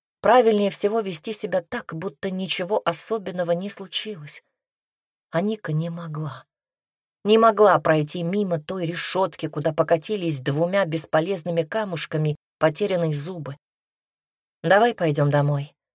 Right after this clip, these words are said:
попросила она. «Завтра уже выйдем, а сегодня...» «Нет, давай не будем об этом». «А ты ее туфли видела?» вдруг спросила Даша с такой жизнерадостной улыбкой,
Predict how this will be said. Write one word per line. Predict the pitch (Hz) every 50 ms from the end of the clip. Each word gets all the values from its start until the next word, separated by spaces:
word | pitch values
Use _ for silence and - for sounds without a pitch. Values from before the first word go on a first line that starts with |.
| _ _ _ _ _
попросила | - 170 151 160 170 170 165 - - 160 151 147
она. | 147 147 147 147 143 143 - _ _ _ _ _ _ _ _ _ _ _ _ _ _ -
«Завтра | 151 180 254 262 262 - 170 165
уже | 156 143 151 151
выйдем, | 143 147 147 139 139 131 131 147
а |
сегодня...» | 151 - 202 190 208 233 226 214 175 170 165 156 _ _ _ _ _ _ _ _ _ _ _ _ _ -
«Нет, | 170 165 147 123 120 - - - - - _ _ _ _ _ _ _ _ _ _ _ _ _ -
давай | 175 220 262 254 254 220
не | 185 156 143
будем | 135 147 139 131 - 123 120
об | - 131 131 139
этом». | 127 123 - - 127 120 123 _ _ _ _ _ _ _ _ _ _ _ _ _ _ _ _ _ _ _ _ _ _ _
«А | - 147 180 180
ты | - - 233
ее | 226 220 220 254 254 269 320 311
туфли | - - - 320 247 160 147 - 165 156 151
видела?» | 151 156 208 302 427 - - 349 277 208 160 135 131 - - _ _ _ _ _ _ _ _ _ _ _ _ _ _ _ _ -
вдруг | 147 143 190 208 208 208 -
спросила | - - - 180 202 196 - - 247 214 175 165
Даша | 143 180 185 180 - 175 160
с | -
такой | - 175 160 156 - - 262 254 226
жизнерадостной | 165 165 160 147 156 160 160 185 185 165 160 151 - - 170 165
улыбкой, | 160 165 190 202 180 151 - - 170 156